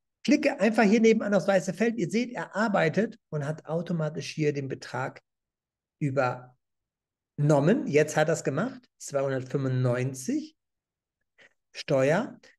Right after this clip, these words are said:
Hier im Wallet, aus meinem Wallet, also aus meinem eigenen Geldbörse, also das an Provision, übernimmt er hier zweihundertdreiundzwanzig und jetzt müsste ich hier sechsundneunzig per Kreditkarte zahlen. Da sage ich mir jetzt, okay, Quatsch, ich habe ja genug auf meinem Wallet,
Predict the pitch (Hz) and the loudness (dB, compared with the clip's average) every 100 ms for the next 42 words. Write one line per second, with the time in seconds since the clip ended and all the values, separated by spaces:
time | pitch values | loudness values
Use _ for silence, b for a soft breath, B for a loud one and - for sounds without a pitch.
0 | _ _ - 226 277 190 160 147 254 247 | _ _ 4 8 8 6 4 6 6 6
1 | 202 - - 147 170 156 139 147 254 262 | 4 2 -4 -4 -2 -2 2 2 4 2
2 | - 131 - - 131 135 139 - 135 156 | 0 -4 -6 -8 -8 -8 -10 -12 -6 -4
3 | 185 170 143 127 - 147 170 220 - 131 | -2 -2 -2 -6 -6 0 0 -2 -6 -2
4 | 127 127 135 190 151 120 120 127 - 180 | 0 0 -2 -2 -4 -8 -8 -8 -8 -10
5 | 131 127 135 127 127 127 156 240 - - | -12 -8 -6 -4 -2 -2 -2 -4 -10 -6
6 | 131 139 156 160 139 135 - 135 127 123 | -4 -2 -2 -2 -2 -6 -6 -4 -4 -4
7 | 131 127 165 202 185 147 160 - b _ | -6 -6 -4 -4 -2 -4 -4 -10 b _
8 | 151 151 165 175 175 - 147 151 - 151 | -6 -2 0 0 -2 -2 0 -2 -4 -4
9 | 139 143 151 - 139 139 143 151 - 113 | -4 -4 -8 -6 -6 -4 -10 -10 -8 -8
10 | 117 - 117 113 - _ _ b b _ | -8 -10 -14 -14 -18 _ _ b b _
11 | _ - 202 240 226 196 208 196 - - | _ -8 0 2 4 6 6 6 0 2
12 | 208 233 - 208 190 175 180 185 185 175 | 2 4 2 2 2 -2 0 0 0 2
13 | 170 165 156 170 214 185 196 | 2 2 2 2 4 2 0